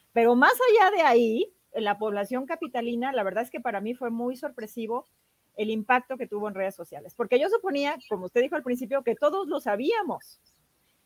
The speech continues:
que ya era un asunto público, pero no, la verdad es que tuvo muchísima resonancia en la población, fue compartido, fue visto, fue comentado, y, y esto me da muchísimo gusto, porque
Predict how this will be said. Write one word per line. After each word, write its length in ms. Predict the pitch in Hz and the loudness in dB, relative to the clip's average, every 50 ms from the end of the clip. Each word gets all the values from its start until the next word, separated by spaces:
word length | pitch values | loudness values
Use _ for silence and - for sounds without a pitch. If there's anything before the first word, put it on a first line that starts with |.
| _ _ | _ _
que 160 | - 233 226 220 | 2 2 4 6
ya 300 | 247 247 247 269 285 277 | 8 8 10 8 8 8
era 200 | 269 262 262 262 | 6 6 4 4
un 140 | 254 262 | 2 0
asunto 520 | 277 - - 254 240 240 - 247 247 226 - | -2 -2 -2 -2 -4 -2 -2 -2 -4 -4 -4
público, 720 | - 247 277 320 349 392 370 370 - - 202 185 160 _ _ _ _ _ _ _ _ - | -4 -4 -2 -2 0 0 0 0 0 0 -4 -4 -4 _ _ _ _ _ _ _ _ -4
pero 240 | 233 233 233 233 233 | 0 0 2 2 2
no, 200 | 247 262 294 415 539 571 480 | 0 0 0 0 0 0 2
la 80 | 285 240 | 0 2
verdad 320 | 226 220 214 240 262 320 | 0 0 0 0 -2 -2
es 100 | 381 - | -4 -8
que 160 | - 349 339 | -10 -12 -12
tuvo 480 | 339 - 277 269 254 285 285 285 262 240 226 - _ _ 196 185 180 180 170 _ | -10 -10 -10 -6 -4 -2 -2 -2 -2 -6 -8 -10 _ _ -20 -20 -20 -20 _ _
muchísima 840 | 214 214 214 226 220 214 214 _ - 277 285 311 302 - 349 339 320 294 | -10 -6 -6 -4 -6 -6 -8 _ -8 -6 -6 -6 -6 -8 -8 -8 -6 -4
resonancia 760 | 262 247 247 - 208 208 214 220 226 214 - 247 240 262 - | -4 -6 -6 -6 -10 -8 -6 -8 -8 -6 -4 -4 -4 -4 -6
en 80 | 208 185 | -8 -8
la 100 | 180 175 | -10 -8
población, 760 | - 185 175 175 180 - - 233 226 247 269 285 269 247 _ _ _ _ _ _ _ _ _ _ _ _ - | -8 -6 -6 -6 -6 -6 -4 -4 -2 -2 -2 -4 -6 -10 _ _ _ _ _ _ _ _ _ _ _ _ -6
fue 160 | 226 233 220 | -4 -4 -2
compartido, 720 | 233 233 254 247 190 185 185 - 240 240 254 254 254 254 | -2 -4 -2 -2 -2 -4 -2 -2 -2 0 2 2 2 0
fue 220 | - 226 202 190 | 0 0 0 0
visto, 540 | 180 233 269 254 - - 254 254 254 269 - _ - _ _ _ _ _ _ _ - | 0 -2 -6 -6 -6 -6 -4 -4 -4 -4 -6 _ -20 _ _ _ _ _ _ _ 0
fue 120 | 240 240 | 0 2
comentado, 800 | - 247 240 214 202 196 185 - 247 254 269 262 269 277 294 320 302 _ _ | 2 2 0 0 -2 -6 -2 2 4 4 4 4 2 0 -2 -4 -10 _ _
y, 380 | - 214 214 220 214 220 - - | -10 -8 -6 -4 -4 -4 -6 0
y 80 | 233 254 | 0 0
esto 180 | 247 254 349 | 0 0 -4
me 120 | 277 262 233 | -4 0 0
da 80 | 240 | 0
muchísimo 520 | 240 262 262 254 285 247 285 269 240 214 208 | 0 -2 -6 -8 -10 -10 -8 -6 -6 -4 -4
gusto, 380 | 240 285 - _ - 190 180 _ | -6 -8 -10 _ -8 -8 -8 _
porque 460 | - 202 190 - 202 196 190 180 | -8 -8 -8 -6 -8 -6 -6 -6